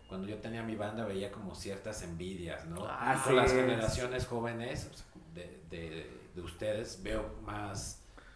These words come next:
Speaker 1: eh, mucho más ayuda, pues, ¿no? Eh,
Speaker 2: Sí.
Speaker 1: este chico, Longshot, ¿no, no él hace lo de bazar de bandas?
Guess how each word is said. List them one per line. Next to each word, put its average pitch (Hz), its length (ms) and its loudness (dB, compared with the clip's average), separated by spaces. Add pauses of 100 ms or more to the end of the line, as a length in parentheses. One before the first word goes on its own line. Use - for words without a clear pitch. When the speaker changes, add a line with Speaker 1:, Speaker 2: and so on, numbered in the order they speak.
(240)
Speaker 1:
eh, 82 460 -6 (400)
mucho 95 220 -8
más 110 840 -2
ayuda, 104 540 0
pues, 113 420 -2 (180)
¿no? 117 200 -2
Eh, 104 400 0 (1120)
Speaker 2:
Sí. 185 600 -4
Speaker 1:
este - 240 -12 (200)
chico, 113 320 -6
Longshot, 127 640 2 (320)
¿no, 120 140 0 (220)
no 139 80 2
él 139 140 4
hace 143 220 2
lo 120 180 2
de 98 340 -2
bazar 110 340 -4
de 113 80 -4
bandas? 113 560 -2